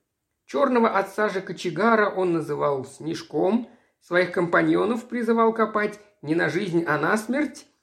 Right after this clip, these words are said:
и пророчил скорое прибытие целой стаи сенбернаров с бочонками бренди на ошейниках.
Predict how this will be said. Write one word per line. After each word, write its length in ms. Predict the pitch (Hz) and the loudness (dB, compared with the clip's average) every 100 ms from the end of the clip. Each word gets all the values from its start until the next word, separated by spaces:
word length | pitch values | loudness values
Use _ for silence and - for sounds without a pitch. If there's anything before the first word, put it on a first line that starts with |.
| _ | _
и 80 | 180 | -8
пророчил 640 | 175 175 160 226 285 277 262 | -4 0 4 4 2 -4 -8
скорое 380 | - 190 180 | -4 -2 -2
прибытие 640 | 165 170 151 220 277 - 226 | 0 0 0 -2 -4 -4 -4
целой 440 | 226 180 185 170 | -2 -2 2 2
стаи 640 | 165 - 190 190 190 185 175 | 0 -4 -6 -2 -2 -2 -2
сенбернаров 880 | 190 185 165 180 190 190 156 123 117 _ _ _ | 0 2 4 4 4 2 0 -2 -8 _ _ _
с 100 | - | -20
бочонками 680 | 135 156 156 156 135 147 135 | -2 -2 2 0 0 -4 -6
бренди 500 | 131 151 208 233 220 | -4 0 2 4 2
на 180 | 165 143 | 0 -2
ошейниках. 840 | - 139 123 120 - - - _ | -4 -6 -6 -8 -12 -16 -16 _